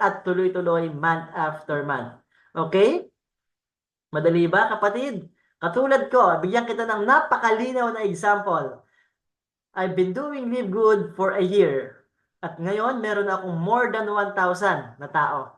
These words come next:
So, meaning to say, meron akong one thousand times fourteen pesos or fourteen thousand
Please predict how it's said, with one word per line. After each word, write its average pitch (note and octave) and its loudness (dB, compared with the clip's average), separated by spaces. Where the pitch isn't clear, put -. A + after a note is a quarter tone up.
So, D#3+ -4
meaning C#4+ -6
to D#4+ -12
say, B3 -2
meron A3+ -2
akong G3 -2
one F3+ 2
thousand A#3+ 2
times F#3+ -2
fourteen A3 0
pesos F#3+ 0
or E3 -4
fourteen C4+ 4
thousand A3 2